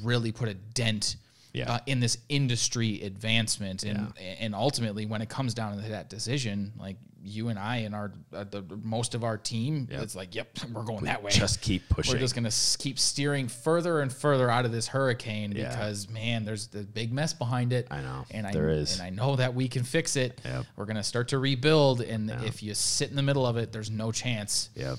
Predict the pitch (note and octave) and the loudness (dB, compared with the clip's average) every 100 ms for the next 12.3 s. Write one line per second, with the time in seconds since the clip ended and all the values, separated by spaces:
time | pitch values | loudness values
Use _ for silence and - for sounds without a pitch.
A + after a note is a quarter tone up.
0 | - D#2 - - E2 - D2+ C#2+ C2+ D2+ | -4 -6 -2 0 0 0 -2 0 0 -2
1 | - - C#2 - C2 C2+ C2 C2 C#2 C2 | -4 -4 -2 0 4 4 4 -2 -4 -4
2 | B1+ C2 - A2+ G#2+ F2 E2 - E2 D2 | -6 -8 -4 -2 -2 -4 -6 -4 -4 -2
3 | - - D#2+ C2 - - - - D#2+ D#2 | -4 -6 -8 -8 -14 -18 -12 -4 -2 0
4 | D2+ - G2+ F#2+ E2+ D#2 D2+ D#2 D2 - | -2 -2 2 4 4 2 0 -2 0 0
5 | - - C2+ C2 C2 C#2 C2+ - F2 - | 0 0 0 -4 -6 -6 -6 0 2 2
6 | - D2 B1+ - B1 A#1+ - - A2 C3 | 0 -2 -2 -4 -4 -8 -8 -6 -2 -2
7 | A#2 D#2+ D2+ D2+ D2+ C#2 - D#2 D2 D2 | -2 -2 -2 -4 -4 -4 -4 -4 -4 0
8 | - A2 A2+ E2 D2 C#2+ - F2+ - - | 6 8 6 4 0 -2 -4 -6 -4 -4
9 | F#2+ - - - - A2 G#2 G2+ F#2+ F2+ | -4 -8 -12 -12 -8 -6 -4 -4 -4 -6
10 | E2 F2+ F2 F2 D#2+ - - E2+ - - | -4 -4 -4 -6 -10 -4 0 0 0 -2
11 | - C#2+ C#2+ C#2+ D2 - D2 - - C2+ | -2 -2 -2 -2 -2 0 -2 -2 -6 -6
12 | A#1+ A#1+ | -8 -10